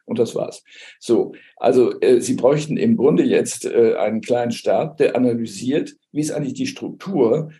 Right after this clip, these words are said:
der Inhalte eines bestimmten Senders, damit Sie überhaupt sagen können, äh, ich habe nicht nur den Eindruck, sondern tatsächlich seid ihr auf dem und dem Auge blind oder ihr macht zu viel davon oder davon, lasst uns darüber reden.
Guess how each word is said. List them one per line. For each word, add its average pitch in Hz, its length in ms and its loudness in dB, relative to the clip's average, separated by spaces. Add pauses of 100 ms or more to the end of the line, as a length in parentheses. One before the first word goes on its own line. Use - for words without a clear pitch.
(100)
der 135 160 2
Inhalte 117 540 2
eines 123 240 -2
bestimmten - 400 -8
Senders, 127 480 -2
damit 143 240 -2
Sie 147 80 -8
überhaupt 98 260 0
sagen 117 280 0
können, 139 340 -10 (440)
äh, 120 220 6
ich - 160 -6
habe 147 120 -2
nicht 120 140 -4
nur 120 120 2
den 113 160 2
Eindruck, 123 340 -2
sondern 123 280 -2
tatsächlich 104 840 -4
seid 123 340 2
ihr 131 320 2
auf - 140 -4
dem 123 180 -2
und 113 120 0
dem 117 180 2
Auge 110 300 0
blind 120 420 -2
oder 107 220 2
ihr 104 240 -2
macht 113 240 -2
zu 113 120 -6
viel 113 180 -4
davon 123 420 0
oder 101 100 -4
davon, 117 320 -2
lasst 117 160 0
uns 131 140 -2
darüber 117 320 2
reden. - 240 -8